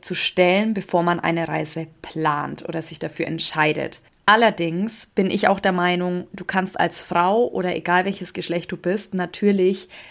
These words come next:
generell einfach ein bisschen bewusster in die Reiseplanung gehen und dir einfach bewusster auch Reiseziele raussuchen, die einfach und bedenkenlos zu besuchen sind. Also es geht darum, diesen Fokus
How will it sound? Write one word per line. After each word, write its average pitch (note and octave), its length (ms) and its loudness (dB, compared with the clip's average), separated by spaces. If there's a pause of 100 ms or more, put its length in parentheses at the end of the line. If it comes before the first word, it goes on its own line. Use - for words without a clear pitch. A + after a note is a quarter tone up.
(280)
generell F#3 480 4
einfach E3+ 360 -2
ein E3+ 140 -2
bisschen F3 540 -2
bewusster F3+ 880 2 (100)
in D#3+ 160 -6
die D#3+ 100 -6
Reiseplanung E3 720 -2
gehen G3 400 0
und F3 280 -8
dir F3 160 2
einfach - 360 -2
bewusster F#3 600 0
auch - 220 0
Reiseziele E3+ 760 0
raussuchen, - 680 -2 (440)
die - 120 0
einfach G3+ 380 2
und G3+ 220 0
bedenkenlos G#3 760 0
zu - 100 -10
besuchen D3+ 480 -10
sind. - 380 -12 (160)
Also G3 340 4 (280)
es G3 200 -2
geht A3 240 4
darum, G3 420 6
diesen F#3+ 280 -2
Fokus B3+ 880 0